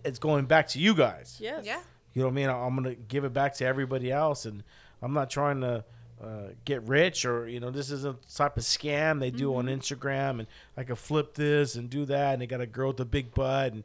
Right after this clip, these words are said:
Speaker 2: <laughs>
Speaker 1: you know, they,
Speaker 2: Mm-hmm.
Speaker 1: they're, they're sucking you dry. Like, no, dude, I'm not trying to do any of that.
Speaker 2: Yeah.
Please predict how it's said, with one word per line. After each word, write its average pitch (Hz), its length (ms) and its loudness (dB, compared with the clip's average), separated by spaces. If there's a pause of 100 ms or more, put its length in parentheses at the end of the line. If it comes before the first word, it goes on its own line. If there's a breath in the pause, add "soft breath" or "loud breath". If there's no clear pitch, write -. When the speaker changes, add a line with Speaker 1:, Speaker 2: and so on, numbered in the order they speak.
(120)
Speaker 2:
<laughs> 226 360 -8
Speaker 1:
you 127 160 0
know, 127 200 2
they, 127 140 2
Speaker 2:
Mm-hmm. 120 80 -2
Speaker 1:
they're, 127 140 -2
they're 117 180 -4
sucking 139 420 2
you 135 140 -2
dry. 131 380 2
Like, 123 280 -4
no, 180 260 0
dude, 143 180 -2
I'm 170 120 0
not 175 140 -6
trying 190 220 0
to 175 80 -2
do 160 180 -6
any 190 200 -4
of 123 80 -2
that. 110 200 -6 (420 soft breath)
Speaker 2:
Yeah. 269 200 -16